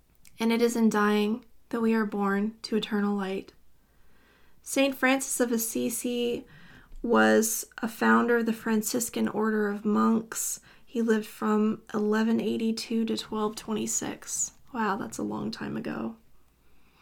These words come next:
And in Wayne's book, Wisdom of the Ages, he has this prayer included. And he says, "This simple prayer is one of the most famous and enduring of all prayers in recorded history. It expresses the deep yearning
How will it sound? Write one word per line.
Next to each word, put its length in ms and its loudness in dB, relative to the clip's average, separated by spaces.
And 400 6
in 420 2
Wayne's 400 4
book, 380 2
Wisdom 320 4
of 140 2
the 120 4
Ages, 720 2
he 260 -4
has 460 -2
this 220 -4
prayer 420 0
included. 640 4
And 460 6
he 160 -12
says, 280 0
"This 180 2
simple 280 2
prayer 360 0
is 120 0
one 80 -4
of 60 -4
the 80 0
most 240 2
famous 500 0
and 120 0
enduring 480 2
of 180 -4
all 180 4
prayers 500 -2
in 60 -4
recorded 400 -2
history. 600 -6
It 120 6
expresses 680 4
the 80 2
deep 320 -4
yearning 480 2